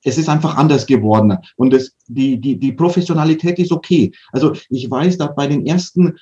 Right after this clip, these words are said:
glaube ich, haben auch Ingolstädter gewonnen. Dann mittendrin war dazwischen einer aus,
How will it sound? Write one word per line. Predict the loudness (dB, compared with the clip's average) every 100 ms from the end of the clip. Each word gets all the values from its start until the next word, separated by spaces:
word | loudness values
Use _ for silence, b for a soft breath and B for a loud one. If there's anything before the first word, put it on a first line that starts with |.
| _
glaube | -2 0
ich, | 0
haben | 0 -2
auch | 0
Ingolstädter | 2 4 2 0 -6
gewonnen. | -4 -2 -2 0 -2 B _
Dann | -4 -4 -4 -8 -4
mittendrin | 2 2 4 2 4 4 4
war | 0 0
dazwischen | -2 -6 -8 -8 -4 -2 -2
einer | -2 -2 0 -2 -2
aus, | -2 -2